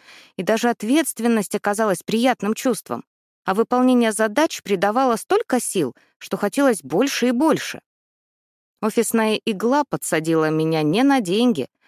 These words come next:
а на адреналин крысиных бегов за успехом. И в этой гонке таилась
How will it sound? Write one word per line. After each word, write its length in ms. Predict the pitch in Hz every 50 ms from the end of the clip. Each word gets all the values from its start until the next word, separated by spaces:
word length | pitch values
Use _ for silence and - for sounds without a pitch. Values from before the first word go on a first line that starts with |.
| _ _ _
а 120 | 233 220
на 200 | 226 226 214 214
адреналин 720 | 208 202 190 202 214 208 208 202 196 202 202 220 226 214 -
крысиных 640 | - 190 190 180 - - - 214 208 196 180 160
бегов 420 | 151 160 170 151 143 170 180 175
за 140 | 165 - 143
успехом. 600 | 135 135 - - - 151 143 131 - - - - - _ _ _ _ _ _ _ _ _ _
И 80 | 151 147
в 140 | 135 135
этой 260 | 202 269 - - 262 240
гонке 500 | 196 185 - 233 233 233 226 - 226 208
таилась 680 | - - 180 185 202 202 202 196 190 175 - - -